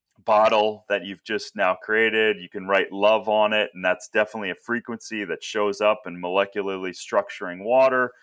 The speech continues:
Uh, you can put your water out in sunlight and have it penetrate through the, through the glass. It can help structure the water. So those are easy, quick ways to help rebalance. Hell, you can add in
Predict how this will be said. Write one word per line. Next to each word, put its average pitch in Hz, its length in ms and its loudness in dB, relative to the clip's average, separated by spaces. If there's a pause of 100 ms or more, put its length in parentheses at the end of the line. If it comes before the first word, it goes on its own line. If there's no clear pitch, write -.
(440)
Uh, 101 440 4
you 98 120 -10
can 101 140 -10
put 117 340 -2
your 98 140 -8
water 98 360 2
out 95 180 4
in 80 80 -16
sunlight 117 800 2
and 82 120 -18
have 92 180 0
it - 160 -4
penetrate 101 600 -8
through 98 260 -12
the, 85 200 -6 (480)
through 101 160 -6
the 92 80 -4
glass. 113 540 2
It 95 100 -14
can 90 140 -14
help 90 240 0
structure - 460 -6
the 87 100 -6
water. 87 340 0
So 107 160 -10
those 113 200 -2
are 110 120 0
easy, 113 540 -4
quick 123 340 0
ways 104 540 2
to 98 120 -8
help 98 280 2 (540)
rebalance. 113 580 2
Hell, 139 220 4
you 123 80 -2
can 107 160 -4
add 104 240 6
in 98 380 -4